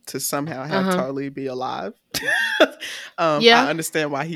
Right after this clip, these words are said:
Speaker 1: is
Speaker 2: <laughs>
Speaker 1: dead. That makes sense.
Speaker 2: Yes.
Speaker 1: That's not an
Speaker 2: Mm-hmm.
Speaker 1: error. It's not a mistake.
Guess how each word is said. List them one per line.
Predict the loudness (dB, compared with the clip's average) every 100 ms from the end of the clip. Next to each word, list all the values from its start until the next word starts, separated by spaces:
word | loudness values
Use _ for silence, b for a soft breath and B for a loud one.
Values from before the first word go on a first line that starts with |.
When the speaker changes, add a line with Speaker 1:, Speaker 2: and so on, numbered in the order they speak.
| 0
Speaker 1:
is | 6
Speaker 2:
<laughs> |
Speaker 1:
dead. | 8 8 4 -6
That | -2 0
makes | 0 -2
sense. | -2 0 2
Speaker 2:
Yes. | 2 0 0
Speaker 1:
That's | -2 0
not | 0 0
an | -2
Speaker 2:
Mm-hmm. | 0 2 4
Speaker 1:
error. | 2 0 -8 -10
It's | -8 -4
not | -4
a | -4
mistake. | -8 -8 -8 -10 -12